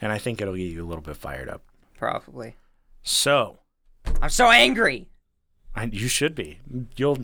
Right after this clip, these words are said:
Speaker 1: you'll get there. Um, so, like I said, racist riots, but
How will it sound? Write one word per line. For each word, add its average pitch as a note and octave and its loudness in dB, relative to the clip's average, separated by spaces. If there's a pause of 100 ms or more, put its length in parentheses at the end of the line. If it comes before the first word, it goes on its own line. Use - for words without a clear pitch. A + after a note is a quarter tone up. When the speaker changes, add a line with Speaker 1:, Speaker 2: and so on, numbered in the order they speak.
(100)
Speaker 1:
you'll D3 -2
get B2 -4
there. F#2+ -6 (120)
Um, C3+ 0 (260)
so, B2+ 0 (600)
like A#2 -4
I A#2 -6
said, C#3 -2 (260)
racist A#2 -2
riots, A2 -2 (160)
but - 0